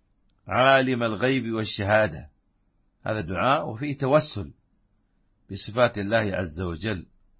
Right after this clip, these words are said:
وبأسمائه. "فاطر السماوات والأرض،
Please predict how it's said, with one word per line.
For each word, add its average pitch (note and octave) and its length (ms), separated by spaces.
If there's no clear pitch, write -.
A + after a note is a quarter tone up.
وبأسمائه. G2 920
"فاطر A2+ 520
السماوات G2+ 760
والأرض، F2 460